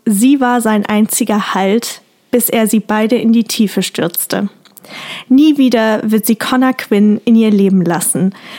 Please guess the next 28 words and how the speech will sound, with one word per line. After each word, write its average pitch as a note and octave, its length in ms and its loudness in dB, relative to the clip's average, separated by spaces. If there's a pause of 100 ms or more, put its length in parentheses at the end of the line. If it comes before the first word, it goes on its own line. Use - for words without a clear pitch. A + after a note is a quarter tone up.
(120)
Das C4 240 0
hat D4 180 -2
Kit B3 220 -2
sich A#3+ 200 -2
geschworen, G#3 760 0
als A3+ 200 -2
ihr A#3+ 140 2
ehemals C4+ 460 2
bester G#3+ 280 0
Freund G#3 640 0
ihr A3+ 140 2
vor G#3 180 -2
vier C4 320 0
Jahren G#3+ 360 2
das A3 280 -2
Herz G#3 240 -2
brach G#3 480 -4 (340)
und B3+ 140 2
ihrer B3+ 320 0
Heimatstadt C#4+ 640 0 (160)
ohne D4+ 260 2
ein A#3+ 200 2
Wort G#3+ 220 -2
des - 160 -4
Abschieds G#3+ 600 -2
den B3+ 160 2
Rücken G3+ 300 0
kehrte. - 540 -6